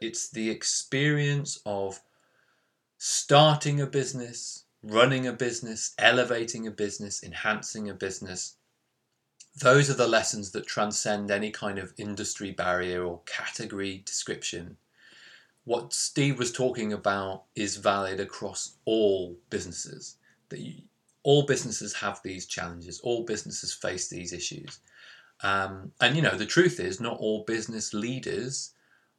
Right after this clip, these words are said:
are tackling them in as progressive and as positive a way as Steve is doing.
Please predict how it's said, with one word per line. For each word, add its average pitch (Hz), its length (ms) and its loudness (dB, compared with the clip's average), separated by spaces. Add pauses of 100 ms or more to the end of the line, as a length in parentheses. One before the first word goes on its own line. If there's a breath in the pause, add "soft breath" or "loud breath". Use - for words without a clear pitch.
(160)
are 110 200 4
tackling 120 580 -4
them 87 340 -8 (260)
in 107 140 -2
as 107 160 -2
progressive - 880 -6 (160)
and 104 140 -6
as 101 160 -6 (100)
positive 110 640 -6
a 104 80 -2
way 92 460 -6 (580 soft breath)
as 113 160 2
Steve 147 360 2
is 101 120 -4
doing. 85 500 -8